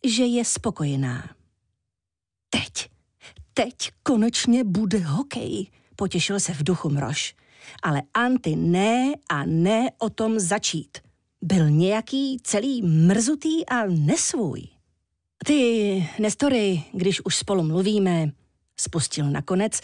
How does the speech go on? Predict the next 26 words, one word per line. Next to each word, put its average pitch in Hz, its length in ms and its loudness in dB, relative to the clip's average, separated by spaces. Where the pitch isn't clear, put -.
a 156 120 0
významně 269 580 4
přitom 233 400 0
ťukal 190 400 -2
na 147 120 2
teploměr. 143 680 -4
„Je 240 120 4
tu 277 160 2
hrozná 196 400 2
zima. 151 480 -4
Minus 254 540 4
dvě 196 220 2
stě - 240 -4
sedmdesát 175 680 0
tři, - 280 -4
to 196 120 0
myslíš 190 420 0
vážně? 190 720 0
Sice 269 320 0
hlásili 208 640 0
ledovku 175 680 0
a 165 60 -4
tvorbu 180 420 0
sněhových 170 540 0
jazyků, 175 600 0
ale 160 260 0